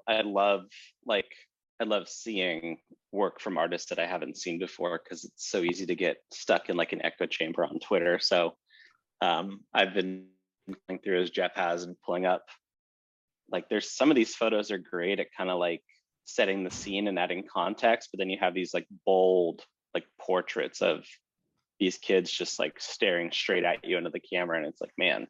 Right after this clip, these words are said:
like, you, you feel, you either feel, like, the intensity or you feel the exhaustion. Like, piece number twenty-one, like,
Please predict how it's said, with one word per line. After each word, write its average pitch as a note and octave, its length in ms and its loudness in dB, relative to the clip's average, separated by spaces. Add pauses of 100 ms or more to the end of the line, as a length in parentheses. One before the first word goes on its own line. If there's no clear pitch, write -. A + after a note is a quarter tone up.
like, E2 200 -2 (100)
you, G2 200 -2
you - 60 -2
feel, G#2 520 6 (680)
you B2+ 100 6
either C#3 200 8
feel, C#3 200 4
like, C3 160 6
the A#2 160 2
intensity G#2 640 0
or G2 80 2
you F#2+ 140 -4
feel - 200 -4
the F2+ 140 -4
exhaustion. D2+ 840 -4
Like, - 280 0 (260)
piece A2+ 200 -2
number G#2 160 2
twenty-one, F2+ 720 0
like, E2 220 -6